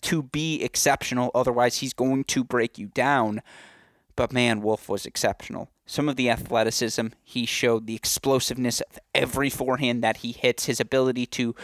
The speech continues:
work the forehand patterns now, two cross to open up the down the line, two inside out to open up the inside in,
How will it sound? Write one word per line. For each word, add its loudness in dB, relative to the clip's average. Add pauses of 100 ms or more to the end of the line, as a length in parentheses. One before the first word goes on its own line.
(200)
work 2
the 2
forehand -2
patterns 0
now, -8
two 0
cross 4
to 2
open 2
up 0
the 0
down 0
the -4
line, -2
two -2
inside 4
out 2
to -4
open 0
up 0
the -12
inside 0
in, -4